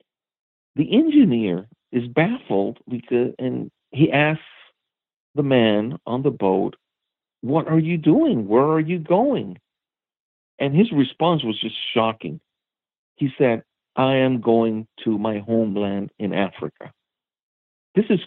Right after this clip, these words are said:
Cuba. <laughs> Of course, you can't row your way back to Africa, but it's fascinating to,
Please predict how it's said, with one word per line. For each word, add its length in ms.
Cuba. 400
<laughs> 100
Of 100
course, 240
you 140
can't 240
row 320
your 180
way 300
back 360
to 140
Africa, 640
but 180
it's 220
fascinating 760
to, 160